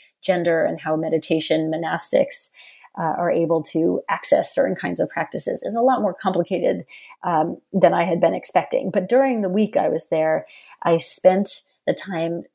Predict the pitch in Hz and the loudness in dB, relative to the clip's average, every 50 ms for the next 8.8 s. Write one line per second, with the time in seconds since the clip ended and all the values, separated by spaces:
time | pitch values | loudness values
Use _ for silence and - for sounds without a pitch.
0 | _ - - 175 165 151 147 - 160 170 170 175 190 170 170 170 190 160 151 151 | _ -8 -4 -2 -2 -2 -4 -2 -2 -2 0 0 0 -2 0 0 0 0 2 0
1 | 156 160 - - 190 190 190 - - 170 160 160 151 - - 185 180 180 160 156 | -2 -2 -4 -2 0 2 2 2 0 -2 -2 -2 -4 -2 -2 2 4 4 4 4
2 | 160 160 160 160 165 160 - - 151 165 160 160 151 156 175 165 160 165 - - | 2 -2 -2 -4 -4 -4 -4 -2 -2 -2 -2 -2 -6 -8 -10 -12 -12 -10 -8 -4
3 | - 156 156 165 175 - 185 180 175 175 170 165 165 160 160 160 156 151 151 156 | -2 -2 0 -2 2 6 6 6 6 6 2 -2 0 0 2 2 2 0 0 -2
4 | 160 160 - - 165 165 - 165 165 160 165 160 160 156 156 156 160 160 - - | -6 -6 -8 -10 -12 -6 -2 -2 0 0 0 -2 0 2 2 2 2 0 -2 -4
5 | 160 160 - - - 190 190 185 - 175 160 156 156 156 - - _ _ _ _ | -8 -10 -12 -4 -2 -2 -2 2 2 2 2 2 -2 -4 -8 -12 _ _ _ _
6 | - 151 147 - 170 156 160 160 - - - 156 156 156 - - - 175 170 165 | -8 -6 -2 -2 0 2 2 0 0 -4 -4 -4 -6 -8 -8 -2 0 2 2 2
7 | 170 170 175 160 151 - - 160 156 156 156 165 165 160 - - - 185 - - | 0 0 -2 -2 -2 -4 -6 -4 -2 0 0 0 -2 -2 -6 -6 -4 -2 0 0
8 | - - - - - - 175 170 170 - - - - - - - | -2 -2 -6 -8 -6 -4 -4 -2 -4 -4 -4 -2 -2 -2 -2 -4